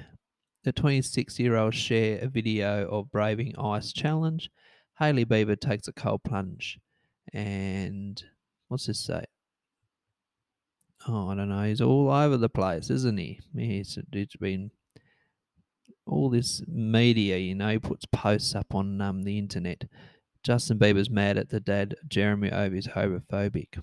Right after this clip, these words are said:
Hmm. Oh, there's lots of things about him. Anyway, we've got some songs of his, um, choices now, um,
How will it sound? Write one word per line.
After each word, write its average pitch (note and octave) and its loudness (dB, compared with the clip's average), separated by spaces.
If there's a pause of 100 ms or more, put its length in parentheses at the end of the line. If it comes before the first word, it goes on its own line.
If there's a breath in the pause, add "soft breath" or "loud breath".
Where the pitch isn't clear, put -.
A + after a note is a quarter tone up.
Hmm. A#2 -4 (640)
Oh, A2+ 6
there's G#2+ 6
lots G2+ 4
of G2+ -2
things F#2+ -2
about F#2 -2
him. G2+ -6 (480 loud breath)
Anyway, C#3 8
we've D#3 6
got D3 2
some B2 -2
songs D3 6
of A#2 6
his, A#2 4
um, G#2 4
choices C3+ -2
now, C3+ 0
um, A2+ -2